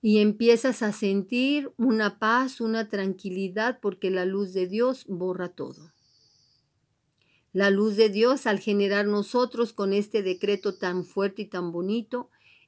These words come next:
empiezas a generar un, una respiración total y profunda, en donde empiezas a sentir una paz, una tranquilidad.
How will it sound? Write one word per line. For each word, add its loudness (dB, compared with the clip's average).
empiezas 2
a 0
generar -2
un, 6
una 6
respiración 0
total -2
y -2
profunda, -6
en 2
donde -2
empiezas 0
a -2
sentir -4
una 0
paz, -4
una -2
tranquilidad. -6